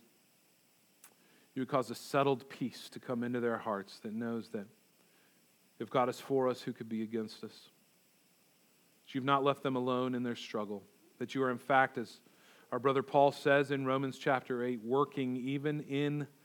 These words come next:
those situations for their eternal good. I pray, Lord, that you would cause each one of us to trust in you more in all of life's trials and sufferings. Thank you for your grace to us in the Lord Jesus Christ,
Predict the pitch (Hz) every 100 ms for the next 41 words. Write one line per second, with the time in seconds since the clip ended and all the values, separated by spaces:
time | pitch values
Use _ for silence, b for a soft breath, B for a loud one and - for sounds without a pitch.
0 | B B - 131 135 - 135 123 120 120
1 | 113 - - 127 127 127 117 117 107 110
2 | - 127 113 101 110 104 101 107 - 123
3 | 120 113 107 104 101 - _ _ b b
4 | b b b - 143 123 131 117 123 127
5 | 123 117 - 117 - - 123 - - 117
6 | 113 113 107 104 98 98 98 - 117 120
7 | 101 107 104 101 - - - _ _ _
8 | _ _ b b b - - 113 101 -
9 | - - _ - 107 - 101 - 92 92
10 | - _ _ _ _ _ _ _ _ _
11 | _ _ - _ _ _ _ _ _ _
12 | _ _ _ _ _ _ - 127 123 131
13 | 117 127 127 - - 104 95 - 107 104
14 | 104 104 104 101 101 - 95 87 -